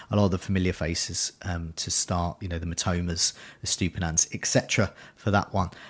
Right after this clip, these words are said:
Um, let's move on to Bournemouth against Arsenal. Um, I'm gonna go with the away side first 'cause it's, uh, big news with Arsenal. Lots of flags have appeared this week. What latest have we got from, for the likes of Saka,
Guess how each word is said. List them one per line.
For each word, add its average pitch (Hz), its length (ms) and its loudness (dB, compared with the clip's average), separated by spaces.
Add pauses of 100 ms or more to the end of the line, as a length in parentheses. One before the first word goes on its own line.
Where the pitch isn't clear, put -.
Um, 135 320 8
let's 170 260 10
move 170 200 10
on 156 140 12
to - 100 4
Bournemouth 151 600 10
against 143 420 6
Arsenal. 139 680 8
Um, 131 300 8
I'm 135 80 8
gonna 180 180 8
go 180 140 12
with 165 100 10
the 160 60 12
away 160 220 12
side 135 280 10
first 135 260 10
'cause 120 180 8
it's, 120 180 2 (320)
uh, 123 100 12
big 143 320 10
news 139 240 12
with 139 100 12
Arsenal. 117 380 8
Lots 131 640 12
of 120 80 0
flags 104 400 4
have 101 100 0
appeared 101 360 4
this - 200 0
week. 104 220 4 (260)
What 139 220 10
latest 147 480 8
have 131 160 6
we 127 80 6
got 120 300 8
from, 120 420 6 (440)
for 120 460 8
the 127 100 2
likes 117 320 4
of 104 140 2
Saka, 160 720 10